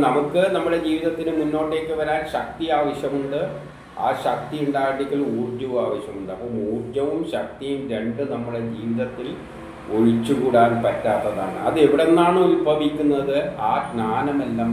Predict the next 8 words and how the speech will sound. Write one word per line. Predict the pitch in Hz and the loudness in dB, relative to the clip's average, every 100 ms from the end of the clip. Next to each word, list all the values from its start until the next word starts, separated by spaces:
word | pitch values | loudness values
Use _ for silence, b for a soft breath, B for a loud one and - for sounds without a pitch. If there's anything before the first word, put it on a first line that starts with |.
| 110 | -2
നമ്മളിലേക്ക് | 95 107 110 110 - - | -4 -6 -4 -4 -4 -6
എത്തട്ടെ. | 90 95 - 87 - - - - - 87 | -6 -8 -8 -12 -12 -14 -14 -14 -14 -10
അതായത് | 87 98 117 147 | -4 -2 0 0
ഫിസിക്സ് | 147 139 120 113 147 | 0 -2 -4 -4 -2
പഠിക്കട്ടെ | 127 120 127 120 123 | -2 -2 -4 -4 -2
എന്നതർത്ഥം. | 117 117 - - - 87 - - - - - - - | 0 -2 -4 -8 -10 -12 -12 -16 -20 -20 -20 -20 -4
ഫിസിക്സും | 123 113 - 127 160 143 | -2 0 -2 0 2 2
എനർജിയും | 117 123 120 135 | 2 0 -2 -2